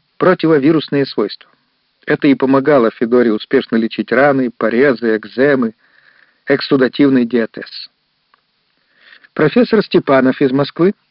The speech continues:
использовал для изучения феномена последние достижения науки. Лазерный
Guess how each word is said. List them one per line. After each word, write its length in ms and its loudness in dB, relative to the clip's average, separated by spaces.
использовал 560 2
для 300 2
изучения 580 2
феномена 640 2
последние 480 2
достижения 580 0
науки. 420 0
Лазерный 680 2